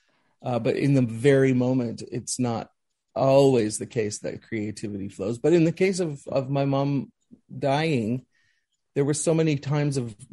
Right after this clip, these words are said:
just remembering things of her. And it, the song wasn't about her. It was more about how she viewed God and how she viewed her father and processing it that way. She was an incredible,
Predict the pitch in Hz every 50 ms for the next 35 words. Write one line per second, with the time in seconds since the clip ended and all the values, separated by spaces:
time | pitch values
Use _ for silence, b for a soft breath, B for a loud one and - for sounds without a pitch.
0 | - - 123 147 147 - - 139 135 127 131 135 143 151 160 160 156 147 147 135
1 | 131 131 120 - - 117 110 107 110 104 101 110 - - 120 110 110 117 110 104
2 | 110 - - 120 120 120 - - - - - 151 151 - - 190 185 190 190 185
3 | 175 160 151 139 - 135 117 104 - 135 147 165 170 - - - - - 92 92
4 | - - 135 - - 139 131 123 139 143 143 160 165 160 151 - b b b b
5 | b b b b b b b b - 151 131 127 156 143 147 139 - - - _
6 | _ _ _ _ _ _ _ _ _ _ - - - - - 180 165 165 151 -
7 | - - - 165 165 165 156 139 127 120 113 113 110 - - 113 107 - - 67
8 | - 113 113 110 120 139 131 127 - - - 151 147 135 143 139 120 117 110 113
9 | 107 - - - 78 67 80 76 - 64 - - - 123 120 101 - - - 139
10 | 127 131 135 - 143 123 - 117 120 120 117 104 - - - _ - 120 117 117
11 | - - - 110 - - - 139 135 135 131 120 123 117 117 117 110 - - 165
12 | 175 151 113 110 107 104 104 -